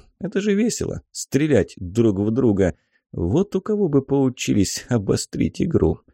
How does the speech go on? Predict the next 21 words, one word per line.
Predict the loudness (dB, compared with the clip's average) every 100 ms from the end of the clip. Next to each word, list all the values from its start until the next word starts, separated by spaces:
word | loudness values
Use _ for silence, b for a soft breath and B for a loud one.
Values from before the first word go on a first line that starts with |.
| _ _ _ -10
Я | 0 0
думаю, | 2 0 0 0
гвардейцы | 0 0 0 -2 -2
бы | 0 2
непременно | 2 2 0 0 0 0 0
оценили | -4 -4 -2 -2 0 0 0
навыки | 2 2 0 -2 -6
пластуна. | -2 0 0 0 -2 -2 -6 _ _ _ _
Я | -2 0 0
вспомнил | -2 -8 -2 0 2 -2
взгляд, | -2 -2 -4
которым | -4 -4 0 0 0 -2
он | -2 -2 -4
одарил | -4 -2 0 2
меня | 0 0
на | -2
прощание. | -2 -2 -4 -2 0 2 0 -2 b b b _
Столько | -8 -8 -2 -2 -2 -4
в | -4
нём | -2 -2
было... | 2 2